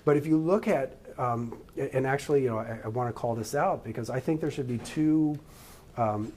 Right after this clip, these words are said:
two sculptures made in the Paramount Theater,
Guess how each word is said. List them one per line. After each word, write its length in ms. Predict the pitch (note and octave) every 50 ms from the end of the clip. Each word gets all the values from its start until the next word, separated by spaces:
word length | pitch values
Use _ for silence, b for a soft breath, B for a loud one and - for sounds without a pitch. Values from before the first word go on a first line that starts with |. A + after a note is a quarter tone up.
| - -
two 160 | - F#3 F#3
sculptures 720 | - - - C3+ C3 B2+ - - F3 E3 E3 E3 D#3+ -
made 360 | C#3 C3 B2+ B2+ C3+ C#3+ D3
in 120 | - C3 B2
the 60 | A#2+
Paramount 420 | A#2+ C3+ C3+ C#3 C#3+ C3+ C3 C3
Theater, 400 | - C3+ C3+ C#3 D3 F3 F#3 F#3